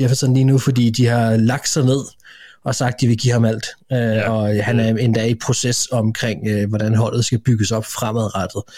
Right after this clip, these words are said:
Speaker 1: Og det, jeg synes jeg er lidt usædvanligt normalt for en, for en, en wide receiver at få den magt. Det er jo tit
Speaker 2: Mm.
Speaker 1: noget, der tilfalder en quarterback. Men den, den magt, de giver Justin Jefferson, eller i hvert fald... Øh, ja, det er det jo. Det er en form for magt.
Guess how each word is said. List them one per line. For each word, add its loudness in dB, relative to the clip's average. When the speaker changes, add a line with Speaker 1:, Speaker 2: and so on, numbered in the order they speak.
Speaker 1:
Og -6
det, -2
jeg 0
synes 0
jeg 2
er 2
lidt 4
usædvanligt 0
normalt 0
for -2
en, -2
for -2
en, 0
en 2
wide -2
receiver 0
at -4
få -6
den -2
magt. -4
Det 0
er 2
jo -2
tit -4
Speaker 2:
Mm. -8
Speaker 1:
noget, 0
der 0
tilfalder -4
en 0
quarterback. -2
Men 2
den, 2
den 4
magt, 0
de 2
giver 2
Justin 0
Jefferson, 0
eller 2
i 0
hvert 0
fald... -2
Øh, 0
ja, 0
det 2
er 0
det 4
jo. 4
Det -2
er 0
en 2
form -2
for 0
magt. 0